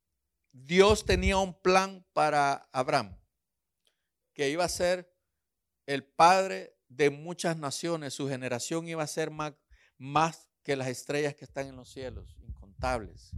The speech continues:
Estaba viejo,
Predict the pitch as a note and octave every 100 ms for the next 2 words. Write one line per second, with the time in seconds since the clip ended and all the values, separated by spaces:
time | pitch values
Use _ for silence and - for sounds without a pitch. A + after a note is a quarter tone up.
0 | - _ _ _ _ _ _ _ _ _
1 | _ _ - A#2 - D3 E3 D#3+ D#3+ F3
2 | D#3+ C3 F2